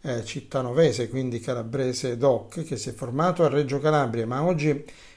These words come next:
insegna presso una delle accademie di belle arti più prestigiose d'Italia, quindi una grande soddisfazione decisamente per lui, ma anche per noi che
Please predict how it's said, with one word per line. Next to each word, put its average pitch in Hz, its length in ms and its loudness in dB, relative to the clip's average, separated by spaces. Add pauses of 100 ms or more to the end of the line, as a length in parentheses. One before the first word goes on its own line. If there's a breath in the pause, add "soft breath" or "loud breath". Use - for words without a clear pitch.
(100 loud breath)
insegna 151 560 2
presso 147 420 0
una 165 180 4
delle 123 260 0
accademie 147 520 -2
di 127 100 -2
belle 151 280 4
arti 147 340 0
più 180 260 -4
prestigiose 139 960 0 (320 loud breath)
d'Italia, 135 680 2
quindi 123 200 -8
una 123 120 -4
grande 143 360 2
soddisfazione 123 920 -4
decisamente 123 920 -4 (440 loud breath)
per 127 160 0
lui, 185 180 8
ma 123 160 4
anche 160 340 2
per 151 240 2
noi 160 540 6
che 123 420 -4